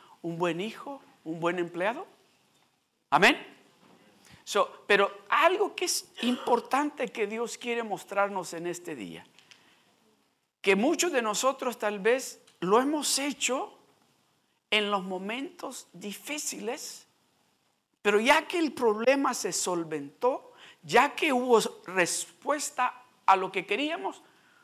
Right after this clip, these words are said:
como que se nos olvida. Se nos olvida y, y ya no somos aquellos insistentes, ya no seguimos persistiendo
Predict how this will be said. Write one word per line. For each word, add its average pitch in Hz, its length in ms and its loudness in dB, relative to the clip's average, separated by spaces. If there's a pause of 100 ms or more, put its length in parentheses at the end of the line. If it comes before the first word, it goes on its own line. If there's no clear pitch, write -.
(120)
como 190 280 -14
que 185 80 -14
se - 160 -14
nos 175 240 -18
olvida. 180 440 -10 (1800)
Se 190 180 -4
nos 185 220 -6
olvida 269 680 0 (380)
y, 247 320 0
y 208 120 0
ya 277 160 8
no 330 240 4
somos 269 680 0
aquellos 269 600 2
insistentes, 233 1120 -2
ya 247 140 2
no 277 120 -2
seguimos 269 540 2
persistiendo 240 1160 0